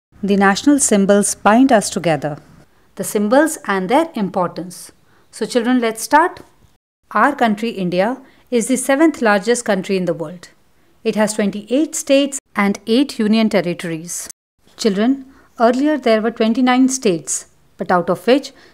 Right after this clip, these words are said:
Jammu and Kashmir is now converted into a union territory, making it twenty-eight states. New Delhi is the capital of our country. So children, here I am providing you the names of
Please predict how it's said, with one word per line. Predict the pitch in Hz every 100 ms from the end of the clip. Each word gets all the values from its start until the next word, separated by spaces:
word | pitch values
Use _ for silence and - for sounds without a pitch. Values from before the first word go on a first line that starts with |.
| -
Jammu | 202 240 302 311
and | 269
Kashmir | 233 202 240 240 214
is | 220 214
now | 202 196
converted | 220 202 185 190 226 190
into | 196 202
a | 285
union | 214 214 240 233
territory, | 202 170 156 175 160 _ _ _ _
making | 202 196 214 208
it | 240 285
twenty-eight | - 196 202 202 180 -
states. | - 185 - - - - _ _ _ _ _ -
New | 208 302
Delhi | 226 185 220 269
is | 214
the | 185
capital | 202 190 185 - 247 254
of | 202 180 -
our | 226 220
country. | 185 160 156 160 _ _ _ _
So | -
children, | 190 233 240 294
here | 247 220 262
I | 247
am | 214
providing | 208 202 208 262
you | 240 240
the | 214
names | 202 202 220 220
of | 233 247